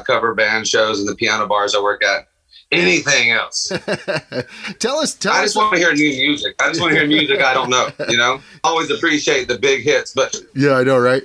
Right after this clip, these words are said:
Speaker 2: Now, now, how did, how did that lend itself into, uh, to, to, to trying the, the, the Nashville scene, if you will?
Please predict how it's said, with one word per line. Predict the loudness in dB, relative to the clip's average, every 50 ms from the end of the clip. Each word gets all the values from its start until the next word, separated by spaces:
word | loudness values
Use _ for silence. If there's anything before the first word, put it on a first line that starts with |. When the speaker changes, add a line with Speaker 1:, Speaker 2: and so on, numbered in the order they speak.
| -6 -6
Speaker 2:
Now, | -2 0 0 0 2 2
now, | 0 0 2
how | 2 2 2 2
did, | 2 2 0 0 0
how | 2 2 2 2
did | 2 2 0 0 2
that | 2 2 2 2 0 0
lend | 2 2 4 4 4 4 2
itself | 2 2 2 2 2 2 2 2 2 2
into, | 2 2 2 0 -2 0 2 2 2 4 4 4 4
uh, | 4 4 4 2 0
to, | 0 -2 -2 -2 -2 -4
to, | -2 -2 -2 0
to | 0 -2 -2
trying | 0 0 0 0 0 0 0 0 0
the, | 0 0 2 2 2 0
the, | 0 0 -2
the | -2 0 0
Nashville | 0 0 0 0 0 0 0 0 0 0
scene, | 2 0 0 0 2 0
if | 0 0 -2
you | -2 -2
will? | -2 -2 -4 -6 -10